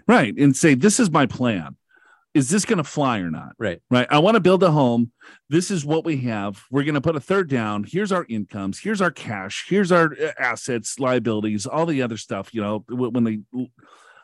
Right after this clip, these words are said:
Speaker 1: um, look at, you know, their, their due diligence on your
Speaker 2: Yeah.
Speaker 1: financial records and say, "Hey, I wanna retire a couple of months prior to the completion of this thing."
Speaker 2: Yeah. Is
Speaker 1: I
Speaker 2: that
Speaker 1: mean,
Speaker 2: okay?
Speaker 1: is, is that gonna be an issue?
Speaker 2: Yeah. And so I would,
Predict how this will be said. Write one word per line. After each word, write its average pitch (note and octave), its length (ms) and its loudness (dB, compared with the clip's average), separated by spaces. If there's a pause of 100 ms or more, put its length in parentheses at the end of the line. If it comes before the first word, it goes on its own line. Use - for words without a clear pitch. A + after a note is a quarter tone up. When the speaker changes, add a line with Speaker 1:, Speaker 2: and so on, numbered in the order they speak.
Speaker 1:
um, A2 280 -2
look D3 220 0
at, A#2+ 140 0 (220)
you C3+ 160 -2
know, A2+ 100 0
their, A#2 220 0 (100)
their B2+ 160 -2
due A#2 160 -2
diligence A2+ 540 -4
on G#2+ 100 -6
your G#2+ 140 -6
Speaker 2:
Yeah. G2+ 60 -10
Speaker 1:
financial G#2+ 360 -8
records A2 440 -4 (520)
and E3 140 -4
say, G3 260 -2
"Hey, G3+ 260 -4
I C#3 100 -2
wanna A#3 180 2
retire C3+ 460 -2
a G2+ 40 -10
couple C3+ 300 -6
of F#2+ 80 -8
months A#2 400 -4
prior C#3+ 240 -4
to A2 80 -6
the E2+ 240 -10
completion B2 500 -2
of C#2 120 -10
this - 160 -14
thing." G#2 320 -8
Speaker 2:
Yeah. F2 220 -6 (240)
Is F2 140 -6
Speaker 1:
I F#2+ 40 4
Speaker 2:
that G2 40 6
Speaker 1:
mean, G2+ 120 4
Speaker 2:
okay? B2+ 80 4
Speaker 1:
is, C3 140 4
is D#3 120 4
that C3 120 2
gonna B2+ 140 4
be A2 80 4
an A2+ 80 6
issue? D#3+ 400 0
Speaker 2:
Yeah. E2+ 220 -6 (380)
And A#2 120 -2
so A#2+ 220 0
I G#2+ 100 2
would, A2+ 260 -2